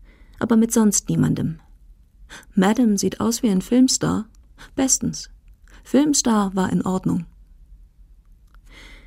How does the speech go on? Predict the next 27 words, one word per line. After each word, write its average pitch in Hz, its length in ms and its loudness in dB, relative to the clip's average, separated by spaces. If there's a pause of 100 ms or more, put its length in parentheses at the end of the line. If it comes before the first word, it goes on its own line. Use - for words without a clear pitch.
(440)
Hinter 240 260 6
der 233 100 6
geschlossenen 233 540 4
Tür 233 200 4
seines 214 300 4
Arbeitszimmers 208 1000 0
hörte 220 240 2
Robert 190 420 0
die 185 80 -2
Stimme 180 340 0
seiner 175 240 0
Frau. 151 440 -2 (840)
Aber 190 180 0
er 185 100 0
blieb, 208 280 0
wo 196 60 0
er 185 180 0
war. 165 280 -2 (560)
Er 180 140 -2
wollte 190 200 4
ihr - 220 2
erst 185 260 0
begegnen, 170 420 2
wenn 160 140 2
Gertrude 170 420 0
weg 156 220 -2
war. 131 240 -6